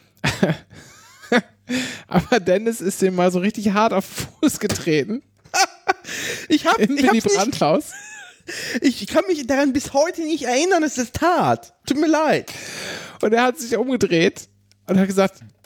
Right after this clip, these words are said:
Speaker 1: „Aua.“ <laughs> Und Dennis hat, und Dennis hat einfach weiter mit mir gesprochen. Und dann hat er gemerkt, dass er Dennis,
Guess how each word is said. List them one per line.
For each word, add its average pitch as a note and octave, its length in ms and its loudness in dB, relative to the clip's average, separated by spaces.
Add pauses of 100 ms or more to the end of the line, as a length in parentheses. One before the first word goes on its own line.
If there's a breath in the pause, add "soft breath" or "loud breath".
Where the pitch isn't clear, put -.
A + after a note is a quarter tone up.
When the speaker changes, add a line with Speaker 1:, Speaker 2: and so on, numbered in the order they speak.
(160)
Speaker 1:
„Aua.“ G3+ 520 2
<laughs> - 1800 -8
Und - 160 0
Dennis D#4 280 2
hat, C4+ 100 0 (140)
und A3 120 -6
Dennis A#3+ 240 0
hat A#3 100 2
einfach A#3 280 2
weiter A#3+ 240 2
mit G#3 100 -6
mir C4 120 -2
gesprochen. A#3 540 -2 (240)
Und G3+ 140 0
dann G#3+ 100 4
hat A#3+ 100 0
er A3+ 100 2
gemerkt, G#3+ 380 0
dass A3 120 -4
er G#3+ 60 2
Dennis, C4+ 380 0